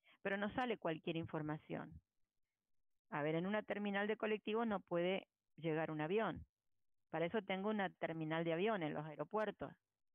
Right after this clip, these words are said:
¿sí? La terminal está dedicada a algo en particular,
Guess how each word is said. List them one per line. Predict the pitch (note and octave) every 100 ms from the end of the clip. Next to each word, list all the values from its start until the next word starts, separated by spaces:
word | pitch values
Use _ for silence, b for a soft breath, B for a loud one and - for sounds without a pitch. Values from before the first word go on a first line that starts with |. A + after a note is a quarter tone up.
| _ _ _ _ -
¿sí? | F#3+ A3 D4+ - _ _ -
La | D#3+ D#3+
terminal | - A3+ A#3 A#3+ A#3 B3+
está | C4 G#3 G3
dedicada | F#3+ F#3 - G3 A3 -
a | E3+ E3+
algo | F#3+ E3+ D3 -
en | F#3+ G3+
particular, | G3 F3+ F3+ - D3+ D3 C#3+